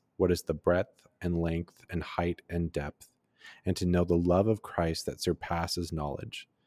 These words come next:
so that you may be filled with all the fullness of God. Now to him who by the power at work within us is able to accomplish abundantly far more than all we can ask or imagine, to him be glory in the church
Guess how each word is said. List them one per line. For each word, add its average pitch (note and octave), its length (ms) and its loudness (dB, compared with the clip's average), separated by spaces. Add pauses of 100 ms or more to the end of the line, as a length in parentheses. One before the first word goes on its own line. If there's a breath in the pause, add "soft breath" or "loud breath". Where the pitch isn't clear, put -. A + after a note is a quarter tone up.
(140)
so - 160 -4
that F#2+ 60 2
you F#2 160 4
may F#2+ 200 6
be F#2 160 0
filled F#2 460 2
with F2 180 0
all F#2 220 2
the G2+ 100 2
fullness F#2+ 560 0
of F#2+ 100 -6
God. D2 360 -4 (1120 soft breath)
Now F#2+ 180 6
to F#2+ 160 4
him G#2 380 2
who C3 120 2
by E2 180 2
the E2 100 2
power A#2 500 4
at F2+ 120 -2
work F2 280 2
within D#2 300 0
us D2+ 300 -6 (280 loud breath)
is F#2+ 160 0
able G#2 300 4
to F#2 180 2
accomplish F2 640 0
abundantly F#2 640 0
far G2+ 480 2
more F2 440 2
than E2+ 200 -2
all F#2 220 2
we G2 100 2
can F2+ 140 -2
ask D#2+ 320 -4
or F2 80 0
imagine, D2+ 540 -4 (400 soft breath)
to F#2+ 120 4
him G2 320 2
be G#2 160 4
glory E2 500 2
in E2 120 0
the E2 80 0
church - 500 -4